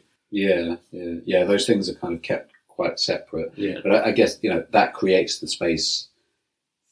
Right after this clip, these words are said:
Speaker 1: for Lennon's it, it, "It's all dick" scene.
Speaker 2: <laughs> Yeah.
Speaker 1: I mean,
Speaker 2: Yeah.
Speaker 1: he says that a few times, but
Speaker 2: Yeah.
Speaker 1: the main one is when they've gone to this bar where they're all drinking the blue drinks,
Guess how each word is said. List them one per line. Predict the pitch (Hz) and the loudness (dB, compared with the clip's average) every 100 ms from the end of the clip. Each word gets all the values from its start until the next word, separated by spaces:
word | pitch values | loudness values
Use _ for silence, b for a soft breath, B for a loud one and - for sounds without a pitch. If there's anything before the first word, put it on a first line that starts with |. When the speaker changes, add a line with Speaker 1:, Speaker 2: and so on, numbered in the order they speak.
| - | 2
Speaker 1:
for | 90 87 85 82 80 - | 4 6 6 4 0 -2
Lennon's | 92 85 85 80 78 - _ _ _ _ _ _ - | 0 2 2 0 -2 -8 _ _ _ _ _ _ -8
it, | 78 - | -8 -4
it, | 85 92 - | -2 -2 -2
"It's | 92 - | -2 0
all | 92 85 | 0 0
dick" | - - - - _ - | 0 -2 -2 -16 _ -8
scene. | - 82 80 78 - | -2 0 0 -2 2
Speaker 2:
<laughs> | |
Yeah. | 123 123 - | 2 2 0
Speaker 1:
I | 165 | 0
mean, | - 107 98 | 0 0 0
Speaker 2:
Yeah. | 90 | 0
Speaker 1:
he | - | 0
says | 104 90 | 0 0
that | 85 | -2
a | 80 | -8
few | 87 82 | -8 -8
times, | 80 85 | -8 -10
but | - 98 | -2 -2
Speaker 2:
Yeah. | |
Speaker 1:
the | 95 | 0
main | 107 104 95 | 0 0 0
one | 95 90 | 0 0
is | 87 85 | -2 -4
when | 92 87 82 82 - _ _ _ | -4 -4 -4 -6 -8 _ _ _
they've | 87 85 | 0 2
gone | 87 82 | 2 2
to | 80 80 | 0 0
this | 82 - - - _ _ | 0 0 -2 -6 _ _
bar | 87 82 82 82 | 4 4 2 0
where | 82 | 0
they're | 85 | 0
all | 82 | 0
drinking | 85 78 85 | -2 -4 -6
the | 82 | -6
blue | 87 | -4
drinks, | 80 82 82 - - | -2 -2 -4 -8 -14